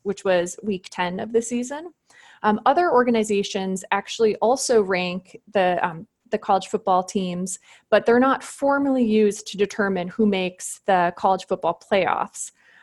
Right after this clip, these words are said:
Um, for example, there's the A P or the Associated Press Top twenty-five poll, and that's based on weekly votes by sixty-one sports writers and,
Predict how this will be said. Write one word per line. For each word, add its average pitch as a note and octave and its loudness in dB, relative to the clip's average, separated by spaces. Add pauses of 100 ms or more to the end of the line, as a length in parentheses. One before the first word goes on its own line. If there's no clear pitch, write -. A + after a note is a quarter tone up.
Um, G3 -4
for B3 4
example, G#3 2
there's F#3 0
the F#3 -2
A G3+ 4
P F#3+ -4
or D#3 -2
the F#3 -2
Associated G3 -2
Press A#3+ 0
Top G3 0
twenty-five G3 -2
poll, D4+ -6 (420)
and A3 6
that's A#3+ 2
based B3 -2
on G3+ 0
weekly A#3 -2
votes G#3 0
by F3+ 0
sixty-one G3+ -2
sports C4 -2
writers F#3+ 0
and, F3+ -6